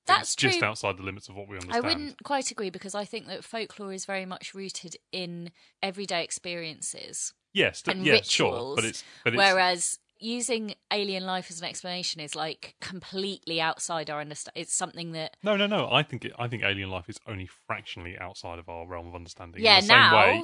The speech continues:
Speaker 2: yeah, now. But you're saying that, that nobody was suggesting they were aliens back in the eleven hundreds, were they? That's only been suggested retrospectively.
Speaker 1: They were saying that they, you're right,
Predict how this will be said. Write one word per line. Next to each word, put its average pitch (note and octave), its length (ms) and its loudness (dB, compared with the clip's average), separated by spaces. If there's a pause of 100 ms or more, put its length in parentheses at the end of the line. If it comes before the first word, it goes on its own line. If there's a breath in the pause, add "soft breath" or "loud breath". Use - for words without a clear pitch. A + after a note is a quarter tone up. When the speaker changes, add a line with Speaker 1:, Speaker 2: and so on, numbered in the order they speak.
Speaker 2:
yeah, C3+ 240 6
now. G#2+ 480 -2 (160)
But B2+ 160 4
you're C3 180 4
saying A2 240 2
that, G#2+ 140 -8
that A#2 100 -6
nobody B2+ 300 0
was G2+ 160 -6
suggesting G#2+ 360 -4
they G2 100 -2
were F#2+ 200 -6
aliens G2 420 -4
back - 220 -4
in G#2 80 -4
the F#2+ 100 -4
eleven F#2+ 240 -2
hundreds, A2+ 360 -6
were C3 120 -6
they? F#2+ 180 -14
That's G#2 220 -8
only G#2+ 120 -4
been F#2 120 -8
suggested - 440 -12
retrospectively. - 520 -4
Speaker 1:
They G#3 60 6
were G3+ 80 -2
saying F#3+ 320 0
that F#3+ 160 -4
they, F3 140 -2
you're F3 260 -4
right, D#3+ 300 -2